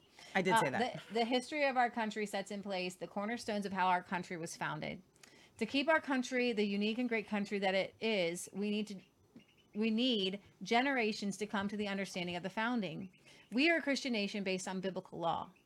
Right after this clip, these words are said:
Speaker 2: This does not mean that you must be a Christian to be an active part of the nation, but it does mean that the nation is based on biblical law, which makes all people equal under the same law. This is also the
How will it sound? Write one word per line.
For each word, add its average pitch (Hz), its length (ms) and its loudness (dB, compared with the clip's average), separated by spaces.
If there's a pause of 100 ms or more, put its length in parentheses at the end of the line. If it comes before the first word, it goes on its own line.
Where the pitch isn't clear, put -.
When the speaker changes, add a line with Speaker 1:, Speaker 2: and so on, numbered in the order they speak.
(260)
Speaker 2:
This 214 140 -2
does 262 120 -2
not 240 300 2
mean 220 180 2
that 220 80 -2
you 202 100 -2
must 196 240 0
be 233 100 0
a 240 40 -4
Christian 208 400 -4
to 208 100 -6
be 190 160 -2
an 170 80 -4
active 180 400 -4
part 170 240 0
of 170 100 -8
the 190 60 -4
nation, 220 320 -2
but 180 100 0
it 175 120 -6
does 269 320 2
mean 190 180 0
that 156 100 -6
the 185 80 -2
nation 220 460 -2
is 190 160 -4
based 208 300 0
on 220 100 0
biblical 226 400 -2
law, 165 320 4 (260)
which 226 240 0
makes 262 320 0 (140)
all 196 280 4
people 240 400 -6
equal 226 340 -4
under 185 160 -2
the 175 80 -8
same 170 300 -8
law. 170 320 -2 (300)
This - 140 -10
is 202 140 -10
also 254 480 0
the 226 180 -6